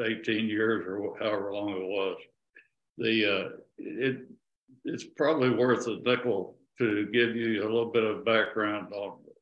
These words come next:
for, for me. And, uh, I think the background that you'll hear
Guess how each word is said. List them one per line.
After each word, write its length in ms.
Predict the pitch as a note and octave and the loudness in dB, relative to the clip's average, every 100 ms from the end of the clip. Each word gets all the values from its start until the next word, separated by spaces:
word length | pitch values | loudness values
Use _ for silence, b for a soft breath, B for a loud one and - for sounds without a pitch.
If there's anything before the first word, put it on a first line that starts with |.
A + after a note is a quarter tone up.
| _ | _
for, 220 | - A2 - | -6 -6 -6
for 160 | G#2+ F#2+ | -8 -6
me. 420 | G#2+ A2 G#2 F#2+ - _ _ _ _ | -2 0 0 -4 -12 _ _ _ _
And, 520 | G#2 G#2+ G2 E2+ - | 0 0 0 -4 -6
uh, 380 | G2 F#2+ F2 - - - - E2+ - - - - - - G#2 | -4 -4 -4 -6 -12 -14 -12 -10 -8 -8 -8 -10 -10 -8 -6
I 60 | |
think 260 | - B2+ B2+ | -2 0 0
the 80 | G2+ | -2
background 720 | F2+ A#2 A#2+ A#2 A2 G2+ F#2+ | 2 2 2 0 0 -2 -6
that 160 | F#2 | -6
you'll 240 | A2+ G2+ G2 | -4 -2 -2
hear 580 | B2+ B2 A2 F#2+ F#2 | 0 4 4 2 -2